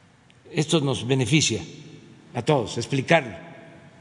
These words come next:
Y lo aceptamos, y en esta colonia estamos de acuerdo.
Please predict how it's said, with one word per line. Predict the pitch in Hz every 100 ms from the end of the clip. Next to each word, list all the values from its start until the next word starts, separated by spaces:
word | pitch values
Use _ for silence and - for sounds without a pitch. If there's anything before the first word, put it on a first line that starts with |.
| - - - - - - - _ _ _ - - _ _ _ - _ _
Y | - 127 120 113 113 110 107 95 95 - - - - - - - -
lo | 123
aceptamos, | 123 131 110 175 196 214 - -
y | 120
en | 131
esta | 180 185 147
colonia | 160 185 208 226 208 - - - - - - - - - - - 165
estamos | 135 156 151
de | 117
acuerdo. | - 90 -